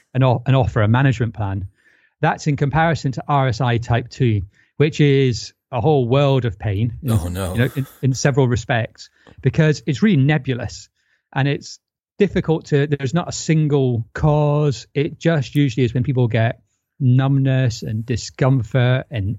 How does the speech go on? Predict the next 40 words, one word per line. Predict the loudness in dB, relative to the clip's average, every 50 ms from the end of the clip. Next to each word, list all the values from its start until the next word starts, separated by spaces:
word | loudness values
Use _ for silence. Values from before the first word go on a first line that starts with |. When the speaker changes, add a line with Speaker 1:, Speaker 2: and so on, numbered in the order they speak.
| -6 -2
Speaker 1:
aches, | 0 2 2 2 2 -2 -6 -12 -20 -20 -20 -20 _ _ _ _ _ _ _ _ _ -2
maybe | 0 0 2 2 0
pins | 2 2 2 2 0 0
and | 0 0 2
needles. | 2 2 2 2 2 2 2 2 2 0 0 -2 -4 -8 -18 _ _ _ _ _ _ _ _ -8
And | -6 -4 -4 -6 -6 -6
it | -4 -2 0
isn't | 0 0 -2 -2
really | 0 0 0 0 0 -4 -12 -14 _ -4
obviously | -4 -2 -2 -2 -2 0 0 0
reproducible. | 0 0 -2 -2 -2 0 0 0 0 0 0 0 0 2 2 2 0
It | -2 -4 -4
kind | -2 0 0 2 0
of | 0 -2 -2
maybe | -2 0 0 2 2 2
varies | 2 2 2 2 2 0 0 0 0 0 0 0 0
a |
little, | 2 2 0 0 2 2 2 4 4 2 2 0 -6 _ _ _ _ _ _ _ _ _ _ -2
um, | 0 0 0 -2 -2
but | -2 -2
it | 0
doesn't | 0 0 0 -2 -4 -6
fit | -6 -6 -4
into | -2 -2 -2 0 2
any | 2 2 2
of | 0 0
the | 0 0
nice, | 2 4 4 2 2 0 -2 -4
distinct | -4 -4 -4 0 0 -2 -2 -2 -6 -14 -20 _
patterns | -6 -4 -4 -4 -2 -2 -2 -2 0 -2 0 0
of | -2 0
these | 0 0 2 2
other | 2 2 2 0
kind | 2 2 2 0
of | 0
disorders | 0 0 0 2 2 4 2 2 0
like | 0 -4 -4 -2
carpal | -2 -2 0 0 0 0
tunnel | 2 2 2 2
syndrome. | 2 2 0 -2 -2 -2 -4 -6 -6